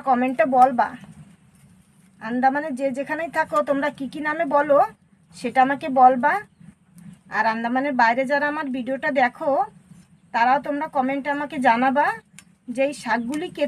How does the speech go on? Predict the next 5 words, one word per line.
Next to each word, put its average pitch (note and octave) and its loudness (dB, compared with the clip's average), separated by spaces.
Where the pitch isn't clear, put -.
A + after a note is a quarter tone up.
তোমরা C#4+ 2
কী D#4 -6
নামে C4 2
ডাকো G#3 -2
মেনল্যান্ডে, A3 -2